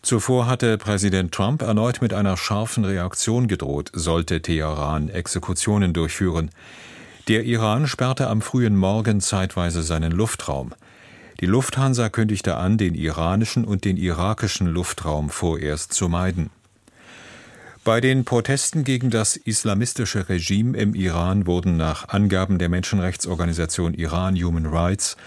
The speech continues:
bisher fast dreitausendfünfhundert Menschen getötet. Es soll mehr als zehntausend Festnahmen gegeben haben.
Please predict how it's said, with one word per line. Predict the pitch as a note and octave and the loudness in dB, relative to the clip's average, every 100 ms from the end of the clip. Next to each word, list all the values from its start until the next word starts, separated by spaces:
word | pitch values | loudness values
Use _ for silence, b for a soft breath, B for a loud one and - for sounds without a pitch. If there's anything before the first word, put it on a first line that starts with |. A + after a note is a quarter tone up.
| B B | B B
bisher | G#2 G2+ A2+ G#2+ | -2 0 0 0
fast | A#2 - - | -2 -2 -2
dreitausendfünfhundert | F#2 F#2 G#2 F#2+ F2 F#2+ - A#2+ - E2 D#2 | 0 0 0 -2 0 0 0 -2 0 -2 -2
Menschen | D#2 D2 - D#2+ | -4 -4 -2 -2
getötet. | D#2+ G2 F#2 F2+ - - B - | -2 0 0 0 -4 -10 B -8
Es | F2 - | -4 -2
soll | F2 | -2
mehr | D#2+ D#2+ D#2 | -2 -2 -4
als | E2 - | -4 -4
zehntausend | - G2 F#2+ F2 E2 F2 E2 | -2 -2 -2 -2 -2 -2 -4
Festnahmen | - A#2 - F#2 D#2 D2 C#2+ | -2 -2 -2 -2 -2 -6 -6
gegeben | C#2+ D2+ C#2+ D2 | -6 -6 -6 -6
haben. | D2+ C#2+ B1+ | -6 -8 -12